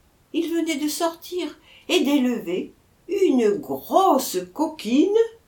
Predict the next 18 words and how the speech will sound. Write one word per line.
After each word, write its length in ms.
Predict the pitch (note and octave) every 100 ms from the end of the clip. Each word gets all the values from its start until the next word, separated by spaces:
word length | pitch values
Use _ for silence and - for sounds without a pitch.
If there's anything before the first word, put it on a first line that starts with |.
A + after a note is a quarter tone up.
| _ _ -
de 200 | C#3 C#3
bouteille. 720 | C#3 C#4+ - C#4 C4 C4 C4 - _ _ _ _ _ _ _
Le 60 | -
sacristain, 760 | G3+ - G4+ - A#3+ - D4 -
croyant 400 | - F4 B3+ G3+
avoir 360 | G#3+ E3+ F#3+
fait 260 | - G3+ -
un 160 | D#3+ D3 -
péché 540 | F#4 F4 - - D3+ - _ _ _
en 140 | -
coupant 560 | - - - - D3+ -
avec 360 | - D3 - -
trop 340 | - - F#4+
de 140 | - F3
vin 240 | B2 A#2+ -
l'eau 340 | E3+ A#3+ F#4
du 200 | F3 F3
puits, 440 | - E3 F#3+ F4+